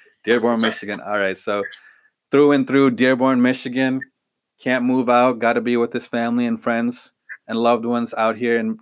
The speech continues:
Dearborn, Michigan. I appreciate that, man. Like, a lot of times when we try to go forward in our career, we always think about ourselves. And one thing that I've learned about you is that family and friends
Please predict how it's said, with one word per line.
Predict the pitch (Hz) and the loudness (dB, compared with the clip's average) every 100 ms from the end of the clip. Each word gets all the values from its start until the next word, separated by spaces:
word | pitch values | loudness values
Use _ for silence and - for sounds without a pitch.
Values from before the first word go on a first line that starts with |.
| _ | _
Dearborn, | 117 113 117 | -4 -2 -2
Michigan. | 113 117 - 120 123 123 - - - | -4 -6 -10 -8 -8 -8 -16 -18 -4
I | 110 | -2
appreciate | 110 139 143 135 120 113 | 0 -2 0 0 -2 0
that, | 113 | -2
man. | 113 113 117 | 0 0 0
Like, | 113 110 | -2 0
a | |
lot | 113 120 | 0 2
of | 127 | 2
times | 127 123 123 110 | 0 0 0 -2
when | 113 113 | -4 -2
we | 117 | -2
try | 120 120 113 | -4 -2 0
to | 113 110 - _ _ _ _ _ _ _ | 0 -2 -6 _ _ _ _ _ _ _
go | 123 120 127 | 2 4 2
forward | 120 120 120 120 | 0 4 6 6
in | 117 | 4
our | 113 | -2
career, | 110 117 117 120 117 | -4 -4 0 0 0
we | 113 113 | 0 0
always | 113 110 113 113 - | 0 2 0 0 -6
think | - 117 | -6 -4
about | 113 113 | 2 2
ourselves. | 110 107 110 113 113 | 2 0 -2 -2 -2
And | 110 107 104 98 - | -6 -6 -8 -12 -6
one | 117 113 | -6 -4
thing | 117 | -2
that | 117 | 0
I've | 113 107 | 0 0
learned | 110 113 | -2 -2
about | 110 113 110 - | -2 0 -2 -2
you | 120 117 | -4 -2
is | 107 101 | -2 -2
that | 107 107 - _ _ _ | -2 -2 -4 _ _ _
family | - 120 120 120 117 | -2 0 2 0 -2
and | 113 | -2
friends | 120 117 120 117 - | -2 0 -2 -4 -10